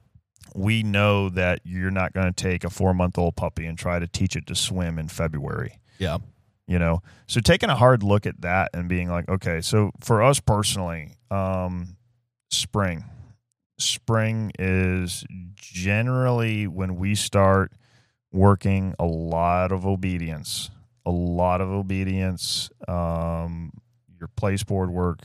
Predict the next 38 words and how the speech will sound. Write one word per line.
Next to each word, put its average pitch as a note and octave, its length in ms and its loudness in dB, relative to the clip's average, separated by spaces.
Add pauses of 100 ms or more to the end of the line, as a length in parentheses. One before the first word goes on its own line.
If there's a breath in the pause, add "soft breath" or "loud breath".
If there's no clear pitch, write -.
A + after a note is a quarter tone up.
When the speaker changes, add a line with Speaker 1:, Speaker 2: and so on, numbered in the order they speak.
Speaker 1:
all F2+ 180 -2
your G2 120 -2
foundation F#2+ 720 0
work E2 320 -4 (400)
and F2+ 120 -4
stuff - 260 -2
like G2 160 0
that. D#2+ 240 -6 (840)
Moving G2 320 2
into G#2 240 -2
the A2+ 120 2
summer, F#2+ 540 4 (380)
we'll F#2 280 4
start F2+ 340 2
our E2 140 0
force F#2+ 360 0
fetch G2+ 280 0
and G2+ 60 -2
our G2 120 2
water A2 260 2
work. D#2 300 -8 (340)
Obviously, G2 600 2
down F#2+ 240 2
here G2 160 -2
in G2 60 -6
North F#2+ 200 -6
Carolina, G2 460 -6
it F2+ 80 -8
gets E2+ 160 -12
pretty F2 240 -8
warm A2 340 -4
in G2 60 -2
the F2 60 -4
summer. C#2 380 -6 (200 soft breath)
Speaker 2:
Yeah. F2+ 220 -6 (220)
Speaker 1:
It G#2 100 4
makes G#2+ 260 2
sense. - 480 -4